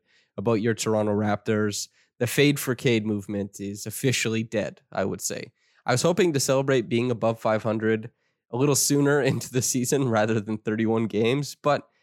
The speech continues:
you take what you can get. The Eastern Conference is topsy-turvy. The Celtics are fifteen and fifteen, so the Raptors have surpassed the Celtics, if you can believe it or not,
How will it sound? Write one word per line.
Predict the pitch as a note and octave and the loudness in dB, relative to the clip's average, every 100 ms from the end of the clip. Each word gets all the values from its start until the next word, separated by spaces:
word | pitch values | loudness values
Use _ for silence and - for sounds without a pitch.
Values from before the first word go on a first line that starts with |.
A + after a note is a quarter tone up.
| _ | _
you | - | -10
take | A#2+ - E3+ - | -6 -2 -2 0
what | F3+ | -4
you | D#3 | -4
can | - A#2+ | -4 -4
get. | G2 F#2 A#2 _ _ _ - | 0 0 -2 _ _ _ -2
The | C3 | 0
Eastern | F3 F#3 D3 | 0 -2 -2
Conference | C#3 B2+ B2+ C3 B2 - - | 0 0 0 -2 -2 -4 -4
is | A2+ G#2+ G#2 - | -2 0 -2 -10
topsy-turvy. | - A2 A#2 - B2+ - A2+ G#2 A#2 A#2+ _ _ _ | -2 0 0 -2 -4 -2 -2 0 -2 -4 _ _ _
The | C3 | -2
Celtics | B2+ - C3+ D#3+ - A#3 - - - - _ _ _ - | 0 0 0 0 0 -2 -2 -6 -8 -12 _ _ _ 0
are | C#3+ | 0
fifteen | C#3+ - F#3+ - F3 F3+ | 0 2 0 0 0 2
and | F3 E3 | 2 0
fifteen, | F3 D#3+ D#3+ A2+ | -2 0 0 -2
so | - | -2
the | C3+ | 0
Raptors | D3+ D#3+ G3 A#2+ F#2+ - - - _ _ _ | 2 2 0 -6 -6 -8 -16 -20 _ _ _
have | B2 C3 | 0 2
surpassed | - C#3+ - C3+ C#3+ - | 0 -2 2 2 2 -2
the | |
Celtics, | C3+ - D#3 - - - - - _ | -2 0 0 0 -6 -8 -12 -14 _
if | - C3 | -2 2
you | E3 | 2
can | E3 F#3+ | 2 2
believe | E3 F#3 E3+ F3 D#3+ | 2 2 2 0 -2
it | E3+ | -2
or | D3+ | 2
not, | D#3+ F3 C#3+ A#2 | 2 4 2 0